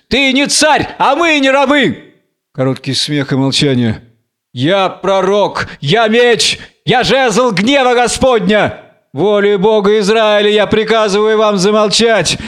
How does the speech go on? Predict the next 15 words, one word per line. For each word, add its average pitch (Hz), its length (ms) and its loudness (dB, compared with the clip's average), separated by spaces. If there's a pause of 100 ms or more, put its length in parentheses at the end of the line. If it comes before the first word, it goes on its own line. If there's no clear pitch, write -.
(100)
и 196 140 0
в 202 80 -2
молчании 226 720 0
внимать 226 440 0
глаголу 233 540 2
моему! 202 880 -2
Внимайте, 202 800 0
народы! 190 760 2 (100)
Внимайте, 247 680 0
небо 240 420 2
и 226 100 2
земля!" 240 800 0 (1160)
Голиаф 127 520 -2
в 123 160 -4
ужасе. 117 420 -4